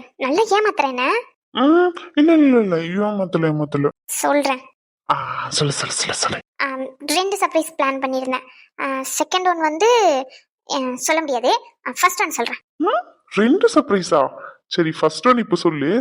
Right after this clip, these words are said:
Speaker 2: செகண்ட் ஒன் எப்படி வாங்கணும்னு எனக்கும் தெரியும், சொல்லு.
Speaker 1: அது, ஆம், ரெபேக்காவும் ரோகனும் வீட்டுக்கு வந்திருந்தாங்க.
Speaker 2: ரெபேக்கா வந்தாளா? எங்க?
Speaker 1: ஆமா, சார் பதினொன்றரை மணிக்கு வருவீங்க, அது வரைக்கும் இருப்பா. போடா பைத்தியம்,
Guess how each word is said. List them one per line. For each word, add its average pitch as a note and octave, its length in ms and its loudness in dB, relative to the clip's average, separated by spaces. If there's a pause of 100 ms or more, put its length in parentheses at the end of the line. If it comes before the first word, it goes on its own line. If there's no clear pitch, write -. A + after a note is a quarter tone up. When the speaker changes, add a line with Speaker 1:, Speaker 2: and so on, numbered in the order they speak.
(140)
Speaker 2:
செகண்ட் A3+ 320 0
ஒன் G3 160 -2
எப்படி E3 200 -4
வாங்கணும்னு D#3 400 -2
எனக்கும் D3 260 -2
தெரியும், C#3 400 2 (180)
சொல்லு. F3+ 200 4 (240)
Speaker 1:
அது, C4+ 180 0 (680)
ஆம், C4 320 -4 (640)
ரெபேக்காவும் D#4 600 0 (300)
ரோகனும் D#4+ 380 0
வீட்டுக்கு D#4+ 260 0
வந்திருந்தாங்க. B3 380 -4 (320)
Speaker 2:
ரெபேக்கா C4 520 4
வந்தாளா? D#3 380 4 (300)
எங்க? C#4 200 4 (520)
Speaker 1:
ஆமா, C5 180 4 (260)
சார் G#4 220 2
பதினொன்றரை A4 440 0
மணிக்கு A#4 220 0
வருவீங்க, C4 240 0 (140)
அது F#4 120 4
வரைக்கும் F#4 280 4
இருப்பா. F4+ 200 0 (380)
போடா C4+ 220 -2 (120)
பைத்தியம், D#4+ 380 -4